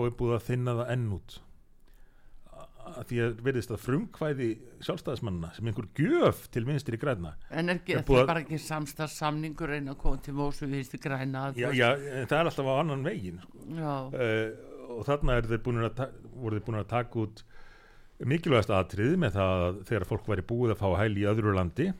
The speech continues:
Speaker 1: búið að fá hæli, sko.
Speaker 2: Mm.
Speaker 1: Búið að sækja þar um og fá hæli, þá mætti við vísa fólkinu þangað aftur.
Speaker 2: Mm.
Speaker 1: Þetta datt út og,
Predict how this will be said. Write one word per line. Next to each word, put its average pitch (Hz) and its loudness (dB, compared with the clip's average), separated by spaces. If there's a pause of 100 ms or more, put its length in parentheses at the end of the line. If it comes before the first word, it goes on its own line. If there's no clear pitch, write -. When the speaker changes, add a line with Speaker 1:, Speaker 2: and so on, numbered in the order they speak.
(200)
Speaker 1:
búið 196 6
að 107 6
fá 107 6
hæli, 156 4
sko. - -10
Speaker 2:
Mm. 147 -2 (800)
Speaker 1:
Búið 175 2
að 120 4
sækja 156 4
þar 156 8
um 156 4
og 190 6
fá 185 8
hæli, 127 4 (480)
þá - -2
mætti 120 2
við 117 0
vísa 117 0
fólkinu 101 -2
þangað 101 0
aftur. - -6
Speaker 2:
Mm. 135 -10 (960)
Speaker 1:
Þetta 135 -4
datt 117 -2
út 120 -4
og, 110 2